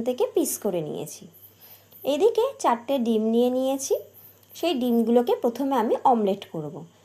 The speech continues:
তার জন্য একটা বাটির মধ্যে স্বাদ অনুযায়ী নুন, কাঁচা লঙ্কা কুচি, পেঁয়াজ কুচি দিয়ে একটা ডিম ফাটিয়ে নিয়েছি। দিয়ে আমি এটাকে অমলেট বানিয়ে নেব। আগে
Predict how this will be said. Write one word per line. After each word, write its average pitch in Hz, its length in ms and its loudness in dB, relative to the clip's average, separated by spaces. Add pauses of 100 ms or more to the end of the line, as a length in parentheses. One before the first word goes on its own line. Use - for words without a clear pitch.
(180)
তার 262 220 6
জন্য 415 260 2 (140)
একটা 277 200 -2
বাটির 233 400 4
মধ্যে 208 380 -2 (1600)
স্বাদ 233 300 4
অনুযায়ী 233 400 4
নুন, 208 300 4 (840)
কাঁচা 202 320 0
লঙ্কা 202 340 4
কুচি, 254 340 -4 (140)
পেঁয়াজ 175 420 0
কুচি 247 340 -2 (120)
দিয়ে 196 320 0 (400)
একটা 214 280 -2
ডিম 220 300 0
ফাটিয়ে 233 400 0
নিয়েছি। 262 380 2 (440)
দিয়ে 240 280 2 (1600)
আমি 247 180 -2 (100)
এটাকে 208 260 -2 (120)
অমলেট 226 380 2
বানিয়ে 156 300 -4
নেব। 165 240 -8
আগে 208 260 -10